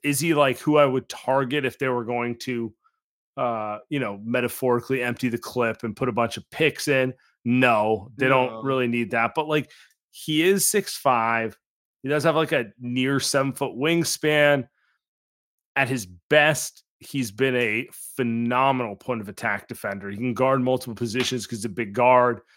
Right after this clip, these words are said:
Speaker 1: Also, as a playmaker, he can get downhill. Uh, like, an interesting player to put around Steph and Klay. Uh,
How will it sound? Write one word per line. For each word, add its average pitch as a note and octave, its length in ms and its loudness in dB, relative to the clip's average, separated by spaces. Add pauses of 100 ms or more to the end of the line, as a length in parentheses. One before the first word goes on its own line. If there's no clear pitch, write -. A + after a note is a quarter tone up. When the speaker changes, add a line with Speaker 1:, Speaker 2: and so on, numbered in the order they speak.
(400)
Speaker 1:
Also, D3+ 340 4
as B2 100 0
a A#2 40 -6
playmaker, C3 460 2
he A#2 80 -4
can B2 80 -2
get B2 140 -4
downhill. A#2+ 680 0 (680)
Uh, B2+ 380 0 (340)
like, E3 300 0
an D#3 120 -2 (140)
interesting D#3 920 2
player C3 500 2
to - 160 -6
put C3+ 240 -2
around A#2 360 0
Steph - 360 -4
and G#2+ 120 -8
Klay. A#2 500 0 (580)
Uh, - 100 -14